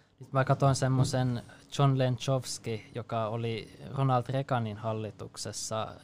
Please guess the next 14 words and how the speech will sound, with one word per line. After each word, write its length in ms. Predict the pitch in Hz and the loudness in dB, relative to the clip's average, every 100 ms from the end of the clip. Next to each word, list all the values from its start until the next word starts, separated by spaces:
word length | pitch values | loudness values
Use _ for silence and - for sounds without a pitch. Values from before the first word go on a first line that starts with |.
| - | -6
Neuvostoliitto-asiantuntija. 1600 | 135 123 117 110 104 - 110 117 117 101 98 - - - 117 117 - _ _ _ _ - - - | -2 -2 -4 -8 -10 -8 -6 -6 -6 -10 -12 -16 -18 -10 -8 -8 -10 _ _ _ _ -20 -20 -18
Niin 100 | 113 | -2
hän 160 | 135 147 | 4 4
oli 140 | 139 | 4
ihan 200 | 143 160 | 4 2
sitä 220 | 143 135 | 0 -2
mieltä, 520 | 131 123 120 - 117 110 - - | 0 0 -2 -6 -8 -8 -12 -16
että 360 | 123 - 117 - | -16 -8 -8 -6
yksi 260 | 151 151 - | -8 -6 -6
isoimmista 460 | 139 143 127 - 113 | -2 0 0 -4 -8
tekijöistä 680 | 113 - 120 110 - - | -10 -8 -6 -6 -8 -8
oli 140 | 110 110 | -8 -6
se, 260 | - 120 | -4 -2
että 420 | 110 - 120 110 | -4 -8 -6 -6